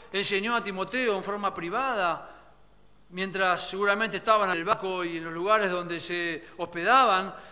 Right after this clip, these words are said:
enseñándole a Timoteo lo que Dios le iba enseñando a él y también como su líder, como su maestro, hablándole de las cosas importantes que iba aprendiendo en su vida mientras iba sirviendo al Señor.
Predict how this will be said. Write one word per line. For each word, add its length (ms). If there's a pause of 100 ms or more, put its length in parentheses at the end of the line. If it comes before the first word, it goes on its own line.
(300)
enseñándole 520
a 60
Timoteo 880 (320)
lo 220
que 140
Dios 500 (240)
le 140
iba 160
enseñando 520
a 60
él 180
y 80
también 520 (300)
como 680
su 240
líder, 300
como 220
su 140
maestro, 420 (720)
hablándole 600
de 120
las 140
cosas 360
importantes 600
que 360
iba 160
aprendiendo 600
en 60
su 160
vida 300
mientras 360
iba 160
sirviendo 380
al 60
Señor. 420